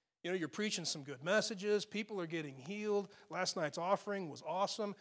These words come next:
I think we should just stay right here. This is a good place to be. Why, why, why go back? Agendas being pushed. And Jesus makes it plain, "Listen, Lazarus is dead.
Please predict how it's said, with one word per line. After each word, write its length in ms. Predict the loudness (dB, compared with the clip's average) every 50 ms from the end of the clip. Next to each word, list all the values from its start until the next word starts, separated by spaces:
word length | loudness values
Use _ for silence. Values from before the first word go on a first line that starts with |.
| -10 -6
I 120 | -4 -4
think 180 | -4 -6 -6 -4
we 120 | -2 0 2
should 180 | 2 0 0
just 200 | -2 0 2 2
stay 220 | 2 2 2 -2 2
right 260 | 6 8 10 10 8
here. 260 | 6 2 2 2 2
This 220 | 2 4 4 4 4
is 140 | 2 0
a 60 | -2 -2
good 200 | 0 -2 -2 -2
place 340 | -2 -2 -2 -2 -2 -4 -6
to 80 | -8
be. 180 | -8 -6 -4 -4
Why, 220 | -4 -4 -2 -4 -4 -4
why, 260 | -4 -6 -4 -6 -6 -8 -10 -16 -20 -14 _
why 180 | -4 -4 -4 -4
go 180 | -4 -4 -4
back? 440 | -4 -4 -4 -4 -4 -6 -8 -12 _ _ _ _ _ _ _ _ _ _ _ _ _ _ _ _ _ _ _ _ _ _ _ _ _ _ _ _ _ _ _ _ 0
Agendas 680 | 2 4 6 6 6 6 6 2 -2 -4 -6 -10 -10 -4 0
being 280 | 0 0 0 0 -2
pushed. 540 | -4 -2 -4 -4 -4 -6 -10 -12 -14 -16 -20 -20 _ _ _ _ _ _ _ _ _ _ _ _ _ _ _ _ _ _ _ _ _ _ _ _ _ _ _ _ _ _ _
And 120 | 4 6 8
Jesus 400 | 10 10 10 10 10 8 8 10
makes 280 | 10 10 10 10 8
it 80 | 6 6
plain, 340 | 6 8 8 8 8 8 8
"Listen, 380 | 6 8 8 10 10 8 8
Lazarus 640 | 6 6 6 6 6 8 10 12 12 12 12 12 10 8 10
is 280 | 12 12 12 12 10
dead. 600 | 6 4 6 8 10 12 12 10 10 6 0 -6